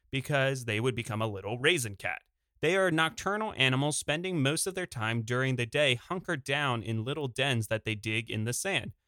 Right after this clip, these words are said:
But just in case they do have to go out in the heat of the day for whatever reason, they do actually have a very unique ability to help 'em out.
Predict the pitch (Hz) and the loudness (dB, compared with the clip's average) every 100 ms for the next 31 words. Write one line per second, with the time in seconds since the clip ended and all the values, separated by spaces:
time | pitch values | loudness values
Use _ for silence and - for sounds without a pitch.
0 | _ _ - 185 - _ _ - 254 311 | _ _ 2 2 2 _ _ 0 2 2
1 | 277 214 208 175 120 120 135 160 170 180 | 0 -2 0 0 0 -2 -2 -2 -4 -4
2 | 170 175 175 180 180 175 143 190 180 170 | -2 2 2 2 -2 -4 -4 -6 -6 -6
3 | 180 170 180 190 - 120 101 101 104 117 | -6 0 0 0 0 -2 -2 -6 0 2
4 | 127 147 147 156 160 175 175 - _ - | 4 2 2 0 0 0 -2 -6 _ -2
5 | 120 113 170 202 - 151 156 139 123 120 | -2 -2 -4 -4 -4 -4 -2 -2 0 0
6 | 113 104 120 156 143 139 135 139 110 147 | 0 0 0 0 0 0 -2 -2 -2 0
7 | 170 113 120 - 104 107 98 117 165 131 | 0 0 -2 -4 -8 -10 -6 -2 -2 -2